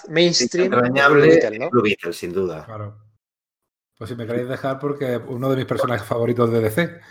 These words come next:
Speaker 2: Pues dale.
Speaker 3: Sobre todo por la se-, por, como imaginaréis, su intervención en J L I y sobre todo ese dúo que hace cómico con Booster Gold. Siempre hemos dicho entre los amiguetes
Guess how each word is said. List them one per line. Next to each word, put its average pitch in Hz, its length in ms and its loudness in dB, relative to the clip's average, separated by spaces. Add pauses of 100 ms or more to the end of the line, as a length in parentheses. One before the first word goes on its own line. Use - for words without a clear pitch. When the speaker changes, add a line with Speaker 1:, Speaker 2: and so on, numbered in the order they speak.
(140)
Speaker 2:
Pues - 160 4
dale. 127 400 4 (500)
Speaker 3:
Sobre 113 280 2
todo 110 140 4
por 120 80 0
la 113 80 4
se-, 123 160 0
por, 120 200 0
como 120 320 -2
imaginaréis, 123 680 2
su - 80 6
intervención 123 680 4
en 120 200 0
J 113 400 -2
L 117 360 0
I 156 320 2 (680)
y 139 140 6
sobre 113 220 4
todo 120 140 2
ese 120 260 2
dúo 123 300 2
que 127 180 0
hace 113 640 0
cómico 123 440 0
con 117 180 0
Booster 113 320 -2
Gold. 143 260 6
Siempre 123 400 0
hemos 131 240 0
dicho 143 400 0 (460)
entre 127 240 2
los 127 140 6
amiguetes 131 480 4